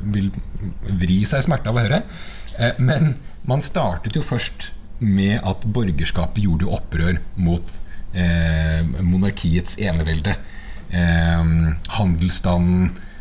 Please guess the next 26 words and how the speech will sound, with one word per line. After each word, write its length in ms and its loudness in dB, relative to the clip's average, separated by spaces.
eh, 120 0
den 140 0
franske 460 0
revolusjonen 520 0
og 60 2
så 140 0
videre, 340 2
hvor 160 0
da 80 2
borgerskapet 720 -2
på 540 -6
en 100 2
måte 160 -2
kjempet 380 -2
seg 180 0
inn 200 2
i, 320 2
eh, 460 2
i 280 2
folkeforsamlingen. 920 0
Og 80 0
så 380 -2
kom 160 0
da 140 2
arbeiderbevegelsen 920 2
fram, 380 0